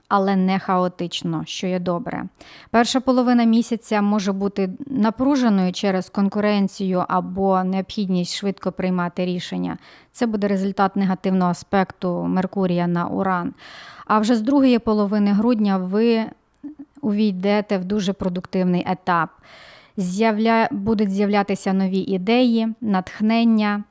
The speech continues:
креативність. Добре починати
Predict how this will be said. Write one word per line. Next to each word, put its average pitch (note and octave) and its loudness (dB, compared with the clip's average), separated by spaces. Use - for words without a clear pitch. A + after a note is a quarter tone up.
креативність. F#3+ -2
Добре A#3 2
починати G#3+ 0